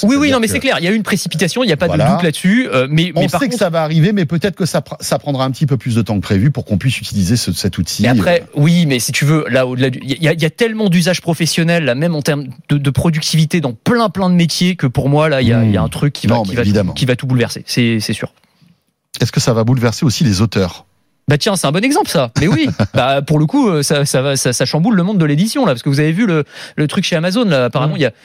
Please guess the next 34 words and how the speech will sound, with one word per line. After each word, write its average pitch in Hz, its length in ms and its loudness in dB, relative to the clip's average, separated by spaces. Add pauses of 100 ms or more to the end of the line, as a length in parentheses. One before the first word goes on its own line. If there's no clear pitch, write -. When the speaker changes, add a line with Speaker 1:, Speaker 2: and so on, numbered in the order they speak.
(180)
Speaker 1:
il - 40 -4
y - 20 2
a 117 40 2
des 131 100 0
centaines 185 360 -2
de 147 80 0
bouquins 143 380 -2
qui 160 140 -4
sont 185 240 0
écrits 170 340 -2
par, 156 260 -2
euh, 123 340 2
par 120 180 -2
Chat 151 80 0
G 135 120 -2
P 190 120 2
T, 151 160 -2 (400)
euh, 110 160 2
où 117 120 0
en 120 60 2
gros, 156 280 0
euh, - 40 0
même 127 160 -2
il 107 60 0
y 101 60 -2
a, 82 100 -4
il 104 60 -4
y - 20 0
a 131 40 -2
plein 160 140 0
de 156 60 0
tutos 170 280 0
sur 123 280 0
YouTube. 127 240 0